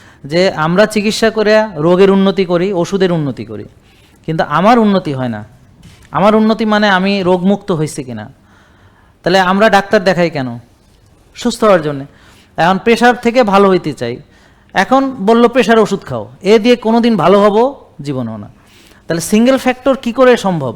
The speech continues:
এখন দেখেন আপনারা, কয়ে-, কয়েকটা কথা আপনারা একেবারে যাদের কোনো, মনে করেন, মেডিকেল নলেজ নাই, তারাও বুঝবে আমার কথাগুলা। যেমন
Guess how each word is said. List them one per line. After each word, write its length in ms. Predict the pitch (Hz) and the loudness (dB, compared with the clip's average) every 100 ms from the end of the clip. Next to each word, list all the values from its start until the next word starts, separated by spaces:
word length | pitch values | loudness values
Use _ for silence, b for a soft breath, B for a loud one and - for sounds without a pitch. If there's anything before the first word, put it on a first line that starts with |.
| _ | _
এখন 340 | 147 156 233 226 | -12 -4 -2 0
দেখেন 300 | 196 208 175 | 0 0 -2
আপনারা, 380 | 143 143 143 170 | -2 -2 -2 0
কয়ে-, 260 | 196 185 | 0 -2
কয়েকটা 380 | - 214 214 208 | 0 -2 0 -2
কথা 260 | 170 165 156 | -2 0 0
আপনারা 520 | 143 147 143 156 - b b b b b b b b | 0 -2 -2 -4 -10 b b b b b b b b
একেবারে 460 | 214 - 254 254 214 | -12 0 4 4 4
যাদের 280 | 208 214 | 2 2
কোনো, 640 | 214 208 214 262 294 285 - 175 | -2 -2 2 4 4 2 -2 -4
মনে 220 | 180 190 | -2 0
করেন, 280 | 196 202 190 | 2 2 2
মেডিকেল 380 | 180 202 202 | 0 2 0
নলেজ 340 | 185 165 175 156 | 0 2 0 0
নাই, 200 | 147 139 | -4 -2
তারাও 320 | 175 220 214 | 2 4 4
বুঝবে 360 | 160 139 131 131 | 2 -4 -4 -4
আমার 200 | 139 139 | -4 -6
কথাগুলা। 500 | 135 135 123 123 139 | -6 -6 -6 -6 -2
যেমন 340 | 165 160 | -2 -2